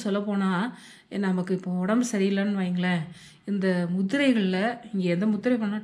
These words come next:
டக்குன்னு ஒரு instant energy கிடைக்கும். அது வந்து இந்த முத்திரைகள்ல வந்து நான் செஞ்சுட்டு இருக்கிறேங்கிற ஒரு எக்ஸ்பீரியன்ஸ்லயும், எனக்கு உடம்பு சரியில்லாம இருக்கும்போது,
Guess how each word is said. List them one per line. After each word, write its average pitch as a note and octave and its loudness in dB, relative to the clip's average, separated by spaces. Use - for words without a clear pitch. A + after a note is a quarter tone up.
டக்குன்னு C4+ 0
ஒரு A3 2
instant A#3+ 0
energy G#3 0
கிடைக்கும். D#3+ -4
அது F3+ 2
வந்து G3+ 4
இந்த G3+ 0
முத்திரைகள்ல G3 2
வந்து G3 0
நான் G#3 0
செஞ்சுட்டு G#3 -2
இருக்கிறேங்கிற G#3+ -2
ஒரு G3 2
எக்ஸ்பீரியன்ஸ்லயும், F#3+ 0
எனக்கு G#3+ 0
உடம்பு G#3+ 2
சரியில்லாம G#3 0
இருக்கும்போது, F#3+ 0